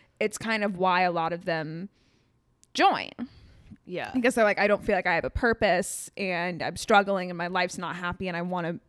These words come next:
Speaker 1: I wanna make this better." And, um, yeah, like, on one hand, Keith, the problem is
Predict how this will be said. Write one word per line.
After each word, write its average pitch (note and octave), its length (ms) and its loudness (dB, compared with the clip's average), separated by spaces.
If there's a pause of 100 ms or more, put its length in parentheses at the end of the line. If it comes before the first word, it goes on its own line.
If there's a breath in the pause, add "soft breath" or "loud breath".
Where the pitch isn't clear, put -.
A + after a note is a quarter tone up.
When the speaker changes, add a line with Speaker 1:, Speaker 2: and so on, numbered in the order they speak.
Speaker 1:
I F3+ 60 -4
wanna F3+ 220 -2
make E3 220 -6
this D3 200 -6
better." G#3+ 460 -2 (560 soft breath)
And, G3 380 0
um, E3+ 500 -6 (1080 soft breath)
yeah, C4+ 400 6
like, G#3+ 240 2 (720)
on C#4+ 160 2
one D#4+ 160 2
hand, D#4 300 -2 (200)
Keith, D#4 340 -6 (460)
the C#4+ 100 -14
problem G4 280 -2
is F4+ 260 -4